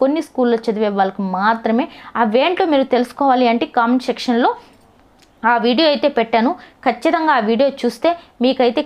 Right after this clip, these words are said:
క్లియర్గా అర్థమవుతుంది. So, నేను చెప్పింది మీకు అర్థమైంది అనుకుంటా. వీడియో నచ్చితే తప్పకుండా లైక్ చేసి, ఇంకా ఈ వీడియో పట్ల మీకు ఎలాంటి డౌట్స్ ఉన్నా సరే కామెంట్ చేయండి. So, నేను చెప్పాను కదా, తల్లులు కూడా కిట్లు ఇక్కడి నుంచి పంపిణీ, డబ్బులు కూడా పంపిణీ.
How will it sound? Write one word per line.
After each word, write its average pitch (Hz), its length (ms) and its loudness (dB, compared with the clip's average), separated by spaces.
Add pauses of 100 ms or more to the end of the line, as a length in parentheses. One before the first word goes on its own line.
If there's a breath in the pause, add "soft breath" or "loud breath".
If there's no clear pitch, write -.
(100)
క్లియర్గా 269 540 2 (200)
అర్థమవుతుంది. 214 580 0 (340 soft breath)
So, - 60 0 (100)
నేను 262 180 2
చెప్పింది 285 340 0
మీకు 233 160 2
అర్థమైంది 247 460 2
అనుకుంటా. 220 380 -2 (340 loud breath)
వీడియో 285 200 4
నచ్చితే 277 320 0
తప్పకుండా 247 360 2 (100)
లైక్ 208 240 0
చేసి, 240 220 0 (400 loud breath)
ఇంకా 370 200 0 (260)
ఈ - 20 4 (140)
వీడియో 262 180 2 (100)
పట్ల 202 300 -2 (140)
మీకు 254 160 0 (120)
ఎలాంటి 277 320 0 (100)
డౌట్స్ 233 320 0
ఉన్నా 220 200 -2
సరే 190 120 -6 (120)
కామెంట్ 233 360 0
చేయండి. 226 380 2 (460 loud breath)
So, 302 100 2 (200)
నేను 233 200 0
చెప్పాను 254 300 2
కదా, 269 120 2 (120)
తల్లులు 254 360 2
కూడా 262 140 0 (100)
కిట్లు 262 380 -2
ఇక్కడి 247 240 0
నుంచి 233 160 -4 (100)
పంపిణీ, 240 340 -2 (380)
డబ్బులు 214 260 2 (100)
కూడా 269 100 0 (100)
పంపిణీ. 226 340 0